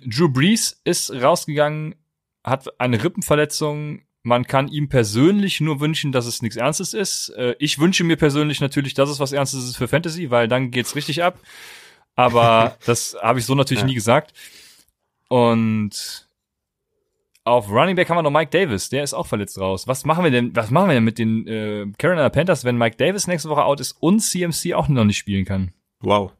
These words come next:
Speaker 2: Ja, dann, äh, müssen wir nochmal tief in die, ins Death Chart schauen und gucken,
Speaker 1: Ja.
Speaker 2: was passiert. Du kannst ja,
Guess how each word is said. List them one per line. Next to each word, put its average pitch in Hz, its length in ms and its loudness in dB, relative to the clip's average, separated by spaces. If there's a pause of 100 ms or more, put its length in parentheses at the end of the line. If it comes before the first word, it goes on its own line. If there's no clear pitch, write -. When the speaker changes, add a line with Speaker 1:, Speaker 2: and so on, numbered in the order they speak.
(120)
Speaker 2:
Ja, 98 160 -2
dann, 110 240 0
äh, 151 160 -2
müssen 143 240 -4
wir 135 60 0
nochmal 127 560 2
tief 127 260 -4
in 117 120 4
die, 110 140 4
ins 107 280 -4
Death 113 320 -4
Chart 95 280 0 (140)
schauen 101 380 -2
und 95 240 -8
gucken, 120 180 0
Speaker 1:
Ja. 104 60 -2
Speaker 2:
was 98 100 -4
passiert. 98 400 -4 (440)
Du - 80 -8
kannst 107 220 2
ja, 104 400 2